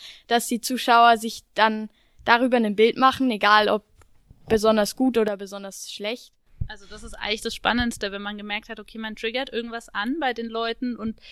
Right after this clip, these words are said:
Speaker 2: vielleicht ist es tatsächlich auch genau das, was man irgendwie damit erhofft hat oder es ist was ganz anderes, aber das macht's ja aus, also deswegen sind wir da, weil wir Lust haben,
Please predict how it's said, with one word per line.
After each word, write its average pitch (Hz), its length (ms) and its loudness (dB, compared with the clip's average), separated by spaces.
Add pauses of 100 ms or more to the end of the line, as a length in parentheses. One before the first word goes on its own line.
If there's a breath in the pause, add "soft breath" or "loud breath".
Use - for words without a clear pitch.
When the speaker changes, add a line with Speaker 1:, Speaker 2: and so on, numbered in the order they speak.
(140 soft breath)
Speaker 2:
vielleicht 220 320 2
ist 285 100 -6
es 320 120 -8
tatsächlich 240 500 -10
auch 220 120 -8
genau 220 240 -8
das, 240 340 -8
was 214 200 -12
man 214 160 -14
irgendwie 214 220 -14
damit 214 220 -14
erhofft 262 340 0
hat 285 160 -2
oder 220 160 -2
es 214 80 -6
ist 220 140 -14
was 220 120 -16
ganz 214 220 -14
anderes, 262 460 -6
aber 214 380 -2 (460 soft breath)
das 247 200 -6
macht's 262 380 0
ja 233 300 0
aus, 226 160 -6
also 202 160 -14
deswegen 214 400 -16
sind 254 300 -14
wir 226 140 -6
da, 196 300 -10
weil 196 220 -8
wir 196 280 -10 (460)
Lust 220 420 -6
haben, 214 460 -8